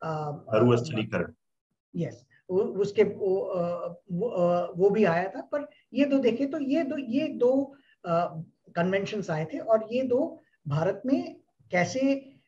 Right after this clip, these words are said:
Speaker 1: लागू हुआ उसके, उसके ऊपर एक चरित्र है। क्योंकि, अ, यद्यपि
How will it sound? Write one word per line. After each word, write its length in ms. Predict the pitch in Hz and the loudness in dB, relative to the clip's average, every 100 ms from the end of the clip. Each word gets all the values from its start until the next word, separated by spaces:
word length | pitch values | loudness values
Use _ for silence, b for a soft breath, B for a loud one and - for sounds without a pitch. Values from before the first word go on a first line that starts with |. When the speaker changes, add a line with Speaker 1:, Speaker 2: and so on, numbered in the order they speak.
| - | -8
Speaker 1:
लागू 340 | 156 156 175 233 | -2 0 0 0
हुआ 500 | 226 233 277 277 - _ 185 | 4 4 4 -2 -14 _ -6
उसके, 260 | - 233 | -4 -4
उसके 300 | 208 175 233 | -4 -4 2
ऊपर 280 | 214 - 185 | 2 4 6
एक 280 | 220 - - _ _ _ _ _ | 4 2 -16 _ _ _ _ _
चरित्र 420 | - 180 - 135 | 0 0 0 -2
है। 220 | 143 127 b b _ | -4 -4 b b _
क्योंकि, 540 | 226 240 269 269 - - - | -2 4 4 4 -2 -14 -8
अ, 180 | - - - _ _ 175 | -8 -10 -20 _ _ 0
यद्यपि 440 | 190 185 240 269 | 2 4 4 2